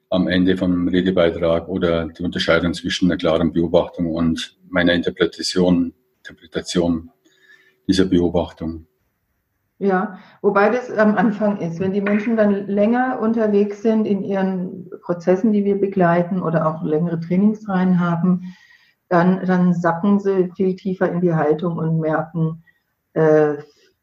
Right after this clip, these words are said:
Speaker 2: es geht ja gar nicht so viel um die Worte, wie ich am Anfang dachte. Die Worte sind zwar hilfreich für die Klarheit und um mit dem anderen in Kontakt zu kommen, aber viel wichtiger ist,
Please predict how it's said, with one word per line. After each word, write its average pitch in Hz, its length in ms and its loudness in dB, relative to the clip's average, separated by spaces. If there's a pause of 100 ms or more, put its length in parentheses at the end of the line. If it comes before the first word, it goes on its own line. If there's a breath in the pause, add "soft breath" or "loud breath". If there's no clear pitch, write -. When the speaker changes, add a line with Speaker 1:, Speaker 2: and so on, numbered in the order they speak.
(580)
Speaker 2:
es 165 160 -10
geht 170 200 2
ja 185 100 6
gar 160 160 2
nicht 156 160 -2
so 170 80 -6
viel 165 260 -2
um 160 140 -4
die 147 140 -2
Worte, 170 360 0
wie 170 120 -2
ich 160 120 -4
am 151 140 -2
Anfang 143 400 -4
dachte. - 560 -8 (600)
Die 160 80 0
Worte 156 260 2
sind 165 220 -2
zwar 160 180 -2
hilfreich 202 640 0
für 175 120 0
die 165 120 0
Klarheit 196 720 0 (880)
und 170 200 -2
um 165 320 2
mit 156 100 -4
dem 170 80 0
anderen 165 300 0
in 160 100 2
Kontakt 160 460 -6
zu 202 100 0
kommen, 185 540 0 (340 loud breath)
aber 165 220 2
viel 175 200 2
wichtiger 170 460 2
ist, 165 460 -2